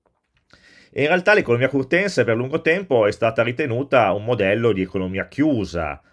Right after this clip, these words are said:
volta solo alla sussistenza e all'autoconsumo. Recentemente invece è stato dimostrato come, anche se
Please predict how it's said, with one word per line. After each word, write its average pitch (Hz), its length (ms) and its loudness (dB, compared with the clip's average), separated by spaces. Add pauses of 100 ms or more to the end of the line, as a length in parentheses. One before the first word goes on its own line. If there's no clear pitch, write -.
(160)
volta 113 500 0
solo 127 300 0
alla 92 160 0
sussistenza 110 1000 -4
e 85 60 -2
all'autoconsumo. 87 1040 -6 (300)
Recentemente 127 720 -4
invece 95 580 -4 (340)
è - 120 -12
stato 95 540 -2
dimostrato 95 720 -4
come, 95 500 -2 (640)
anche 131 360 -2
se 120 460 0